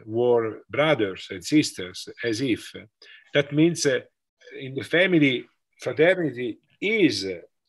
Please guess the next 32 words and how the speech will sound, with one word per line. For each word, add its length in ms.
the 120
principle 800
of 180
diversity, 440
because 220
you 140
don't 280
choose 460
your, 280
your 140
brothers 440
and 120
sisters. 540
It's 140
not 240
elective 640
as 140
a 40
friendship. 500
Because 140
a 60
friendship, 520
uh, 40
you, 520
you 180
choose 340
your 140
friends, 540
you 180
choose 340
your 160
wife, 560